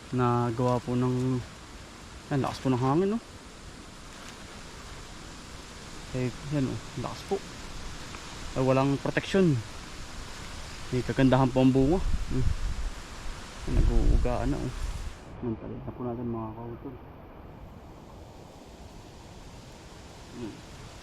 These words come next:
Ganito po yan, mga kautol, oh. Hmm. Eh, kumbaga, i-ari po yan, oh. Pang protekta po, dudublihin po natin yung tali.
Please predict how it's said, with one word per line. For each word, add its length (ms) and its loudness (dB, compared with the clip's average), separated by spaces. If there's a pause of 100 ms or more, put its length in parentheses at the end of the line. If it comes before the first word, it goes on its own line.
(840)
Ganito 240 -4
po 160 -2
yan, 160 2
mga 160 -2
kautol, 380 -6 (100)
oh. 80 -8 (1400)
Hmm. 180 -10 (3250)
Eh, 160 10
kumbaga, 320 6
i-ari 320 4
po 160 2
yan, 160 6
oh. 80 10 (960)
Pang 160 2
protekta 400 6
po, 80 -2
dudublihin 480 4
po 80 -2
natin 240 4
yung 100 0
tali. 240 2